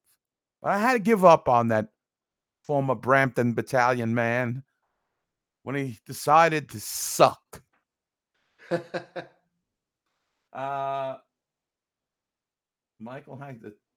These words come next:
Speaker 1: Stains? Why would the, why would the hell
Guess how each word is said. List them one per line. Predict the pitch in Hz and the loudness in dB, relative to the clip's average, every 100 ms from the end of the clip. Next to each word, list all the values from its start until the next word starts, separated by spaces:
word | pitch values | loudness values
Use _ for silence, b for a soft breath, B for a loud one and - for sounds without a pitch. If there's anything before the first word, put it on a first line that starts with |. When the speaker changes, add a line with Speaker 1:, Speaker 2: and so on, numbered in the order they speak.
| _ | _
Speaker 1:
Stains? | - - - 113 156 233 262 185 | -20 -18 -12 -10 -6 -6 -6 -8
Why | 123 131 | -2 0
would | 214 208 | 2 2
the, | 196 143 _ _ _ _ _ _ _ _ _ _ _ _ _ _ _ _ _ | 0 -4 _ _ _ _ _ _ _ _ _ _ _ _ _ _ _ _ _
why | - 170 | -20 -16
would | 254 233 | -14 -16
the | - | -16
hell | 131 - 202 180 156 | -18 -14 -14 -14 -18